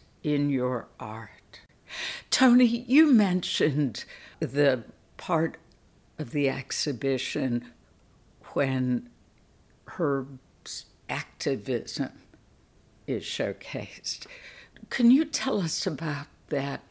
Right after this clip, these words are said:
pivot in Herb's career,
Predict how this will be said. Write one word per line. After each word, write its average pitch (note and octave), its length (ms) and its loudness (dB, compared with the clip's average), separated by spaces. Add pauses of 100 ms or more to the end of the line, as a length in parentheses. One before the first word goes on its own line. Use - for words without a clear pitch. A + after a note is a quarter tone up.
(200)
pivot D3 560 0 (540)
in C3 220 -2
Herb's C#3 460 -6
career, B2+ 720 -2